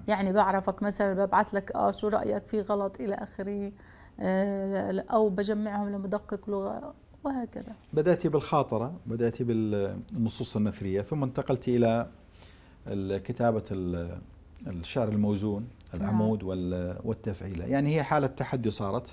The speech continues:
Speaker 1: أيوة، نعم،
Speaker 2: بينك
Speaker 1: نعم.
Speaker 2: وبين مجموعة من الشعراء. طبعًا
Speaker 1: و-،
Speaker 2: هناك
Speaker 1: ونفسي، بيني وبين نفسي إنه أنا مش
Speaker 2: نعم.
Speaker 1: أقل منهم، يعني على الأقل عندي فكر،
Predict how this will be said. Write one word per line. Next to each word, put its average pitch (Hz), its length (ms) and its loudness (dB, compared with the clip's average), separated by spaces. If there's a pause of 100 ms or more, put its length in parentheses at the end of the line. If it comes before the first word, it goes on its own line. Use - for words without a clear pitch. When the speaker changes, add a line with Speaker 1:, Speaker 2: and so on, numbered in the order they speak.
(140)
Speaker 1:
أيوة، 196 340 2
نعم، 190 160 -6
Speaker 2:
بينك 120 260 6
Speaker 1:
نعم. 120 120 0
Speaker 2:
وبين 110 420 4 (120)
مجموعة 101 320 -2
من 98 100 -4
الشعراء. - 280 -2
طبعًا 214 360 4 (320)
Speaker 1:
و-، 240 280 6
Speaker 2:
هناك 220 160 8
Speaker 1:
ونفسي، 208 380 4
بيني 285 320 6
وبين 285 420 4
نفسي 294 300 0
إنه 220 240 2
أنا 254 100 6
مش 139 140 6
Speaker 2:
نعم. 233 100 6
Speaker 1:
أقل 269 260 6
منهم، 247 360 4
يعني 202 560 -2 (380)
على 220 140 8
الأقل 254 540 4
عندي 247 240 6
فكر، 240 340 2